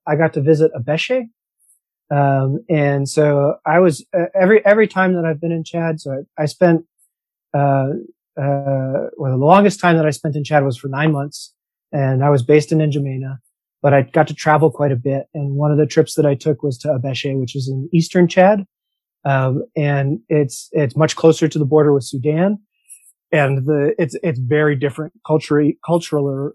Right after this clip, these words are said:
culturally than the, uh, than the rest of the country.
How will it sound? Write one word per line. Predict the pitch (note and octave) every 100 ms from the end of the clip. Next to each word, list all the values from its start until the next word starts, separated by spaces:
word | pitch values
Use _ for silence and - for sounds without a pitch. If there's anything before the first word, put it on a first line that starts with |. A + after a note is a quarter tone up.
| _
culturally | - F#3+ - C#3 C#3 B2+ C3+ F#3+ F3+
than | D3+ C#3+ C#3
the, | C3 C3 C3+ B2+ -
uh, | C3+ B2+ B2+
than | D3+ D3
the |
rest | C#3+ C#3+ -
of |
the | C#3+
country. | A#2+ C#3+ C#3+ C#3+ C3+